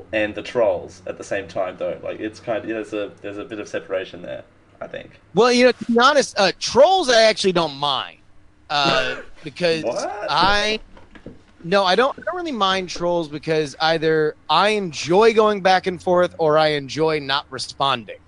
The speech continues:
Speaker 2: Not responding is
Speaker 1: Ah.
Speaker 2: something that I find very, very enjoyable because,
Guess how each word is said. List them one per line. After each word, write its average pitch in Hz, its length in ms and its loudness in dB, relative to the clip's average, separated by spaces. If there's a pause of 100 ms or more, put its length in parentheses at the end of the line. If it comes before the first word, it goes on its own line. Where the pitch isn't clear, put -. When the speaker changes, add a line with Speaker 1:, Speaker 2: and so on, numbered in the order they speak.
(220)
Speaker 2:
Not 180 220 -2
responding 170 580 2
is 151 60 -4
Speaker 1:
Ah. - 40 -6
Speaker 2:
something 151 260 -2
that 143 100 -4
I - 340 -20
find 151 340 0
very, 160 240 0
very 143 320 0
enjoyable 127 560 0
because, 123 460 -4